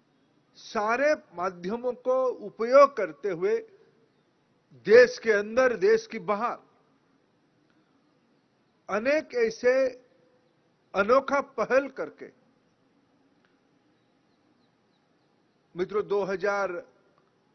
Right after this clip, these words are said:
जनवरी में पहला कोरोना की टेस्ट पॉजिटिव भारत में हुई। विश्व में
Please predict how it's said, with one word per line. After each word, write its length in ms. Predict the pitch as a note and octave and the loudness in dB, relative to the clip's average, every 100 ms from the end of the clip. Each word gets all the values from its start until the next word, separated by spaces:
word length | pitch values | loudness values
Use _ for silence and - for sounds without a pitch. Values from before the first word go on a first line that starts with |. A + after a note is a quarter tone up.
| _ _ _ _ _ _ _ _ _ - | _ _ _ _ _ _ _ _ _ -20
जनवरी 680 | A#2 F3+ F#3+ G3 A3 A3+ A#3 | -4 -2 -2 -2 -2 -2 -4
में 340 | G#3+ A#3+ B3 - _ _ _ _ _ _ _ _ _ _ _ _ _ _ _ - | -6 -8 -8 -16 _ _ _ _ _ _ _ _ _ _ _ _ _ _ _ -4
पहला 420 | G3+ F#3 A3 A#3+ A#3+ - _ _ _ _ _ _ _ - | -2 0 0 0 -2 -10 _ _ _ _ _ _ _ -8
कोरोना 440 | F#3+ G3+ A3 G#3 | -4 -2 -4 -6
की 200 | G#3 G3+ | -8 -12
टेस्ट 520 | G3+ - F#3 A3 - - | -16 -6 -2 -2 -4 -10
पॉजिटिव 520 | F3 D#3+ G3 G#3+ E3+ | -8 -8 -12 -12 -10
भारत 360 | C#3+ E3+ G3+ G3+ | -8 -6 -8 -10
में 100 | G#3+ | -12
हुई। 300 | F3+ G#3 A3+ _ _ _ _ _ _ _ _ _ _ _ _ _ _ _ _ _ _ _ _ _ _ _ _ _ _ _ _ _ _ _ _ _ _ _ _ _ _ _ _ _ _ _ _ - A2+ | -10 -12 -16 _ _ _ _ _ _ _ _ _ _ _ _ _ _ _ _ _ _ _ _ _ _ _ _ _ _ _ _ _ _ _ _ _ _ _ _ _ _ _ _ _ _ _ _ -20 -12
विश्व 420 | F#3 - A3 A3 | -10 -8 -2 -2
में 320 | A3 A3+ A3+ | -2 -4 -6